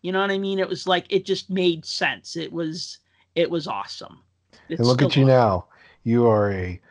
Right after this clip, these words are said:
Speaker 2: World Beer Stanley Cup champion.
Speaker 1: Uh, uh, yeah, a, uh, Chicago Outdoor Hockey League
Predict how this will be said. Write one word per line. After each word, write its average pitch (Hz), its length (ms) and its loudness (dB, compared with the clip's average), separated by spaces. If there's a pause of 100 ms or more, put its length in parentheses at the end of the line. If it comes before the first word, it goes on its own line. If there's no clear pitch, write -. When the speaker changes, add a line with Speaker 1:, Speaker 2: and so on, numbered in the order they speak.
(280)
Speaker 2:
World 123 640 4
Beer 117 380 -2
Stanley 110 500 -4
Cup 98 260 -6
champion. 80 520 -10 (420)
Speaker 1:
Uh, 180 40 0
uh, 185 520 4
yeah, 185 320 0
a, 175 260 -4 (360)
uh, 175 220 -4
Chicago 220 600 -2
Outdoor 196 460 0
Hockey 190 420 -2
League 170 480 -12